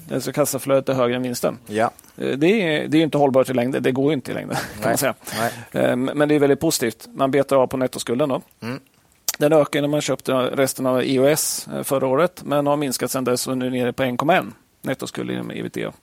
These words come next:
Speaker 1: Eh, det är ganska bra ändå, ska jag säga, och,
Speaker 2: Ja.
Speaker 1: eh,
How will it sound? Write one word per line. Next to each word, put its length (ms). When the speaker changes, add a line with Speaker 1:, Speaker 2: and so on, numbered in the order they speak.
Speaker 1:
Eh, 160
det 100
är 240
ganska 360
bra 200
ändå, 200
ska 160
jag 80
säga, 220
och, 160
Speaker 2:
Ja. 100
Speaker 1:
eh, 180